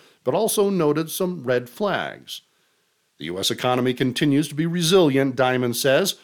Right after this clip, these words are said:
"Consumer balance sheets remain healthy and consumers are spending, albeit a little more slowly.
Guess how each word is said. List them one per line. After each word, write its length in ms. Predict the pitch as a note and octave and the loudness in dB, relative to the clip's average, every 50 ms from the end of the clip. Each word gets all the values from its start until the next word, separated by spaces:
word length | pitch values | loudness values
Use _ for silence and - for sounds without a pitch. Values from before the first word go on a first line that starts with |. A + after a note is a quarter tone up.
| _ _ _ _ _ - | _ _ _ _ _ -4
"Consumer 360 | D3 C3+ - F#3+ E3+ D#3+ C#3+ | -4 0 2 4 4 4 4
balance 340 | B2 E3 F3 F#3 F#3 E3+ D#3+ | 4 2 2 2 2 -2 -2
sheets 320 | - F3 F3 G3 F#3 - | -4 -4 -4 -4 -4 -2
remain 300 | G3 F3 E3 D#3 D3 C#3 | 0 0 2 2 2 0
healthy 480 | C3+ - E3 D3+ D3 D3 - F3+ G3+ A3 | 0 0 0 0 0 0 0 -2 -2 -2
and 200 | G3 F3+ F3+ F3 | -2 -2 -2 -2
consumers 600 | F3+ F3+ E3+ E3 - F#3+ F3 E3 D#3 D3+ C#3 - | -2 -2 -2 -2 0 0 0 2 2 0 -2 -2
are 220 | D#3 D#3 D#3+ D#3 | -2 0 0 0
spending, 680 | D#3 - - - - A3+ G#3 F3 B2 A#2+ A#2 A#2 B2 D3+ | -2 -4 -4 -2 0 0 0 0 0 -2 -2 -2 -2 -2
albeit 540 | - D#3 F3 F3 E3 D3+ F#3 E3 D3+ F3+ F3+ | -2 -4 -4 -4 -6 -6 -6 -4 -4 -4 -4
a 80 | F#3+ F#3 | -6 -6
little 260 | F#3 F#3 F3+ F#3 F#3+ | -4 -2 -2 -2 -2
more 220 | F#3 E3 E3+ G3 | -2 -2 -4 -4
slowly. 640 | F#3 - - - A3+ D#3+ A2 E2+ C2 C2+ C2+ D2+ | -6 -10 -10 -6 -2 -2 -2 -2 -4 -10 -16 -18